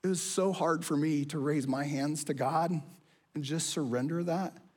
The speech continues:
But that's what you're doing right now. Just, just the little hand raise to say, "I'm surrendering control to you, God." Great. You can go and put your hands down. I just wanna pray. God, um,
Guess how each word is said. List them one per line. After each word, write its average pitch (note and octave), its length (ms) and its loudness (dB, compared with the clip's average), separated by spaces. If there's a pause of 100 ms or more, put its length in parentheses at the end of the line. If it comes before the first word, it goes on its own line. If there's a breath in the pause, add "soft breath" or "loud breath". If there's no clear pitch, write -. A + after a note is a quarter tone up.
(300 soft breath)
But - 80 -18
that's G3 220 -2
what - 100 2
you're A3+ 100 2
doing G#3 220 2
right C#3 140 2
now. A#2+ 140 -2
Just, F#3+ 320 -4
just - 260 -6
the A3 80 2
little G#3+ 220 2
hand F#3 300 0
raise D#3 200 0
to D3+ 100 -2
say, D3+ 180 0
"I'm C#3+ 120 0
surrendering C#3+ 480 0
control B2 380 -2
to A2+ 120 -8
you, A2 100 -6
God." - 300 -10 (240)
Great. C#3 300 -2 (1400 soft breath)
You F3 80 0
can F3 60 4
go E3 120 6
and E3 100 0
put D#3 140 2
your C3+ 100 0
hands C#3 320 0
down. C3 160 0
I D#3 100 4
just F3+ 160 -2
wanna F#3 160 2
pray. C#3 320 2
God, D3+ 720 2
um, C3 440 -2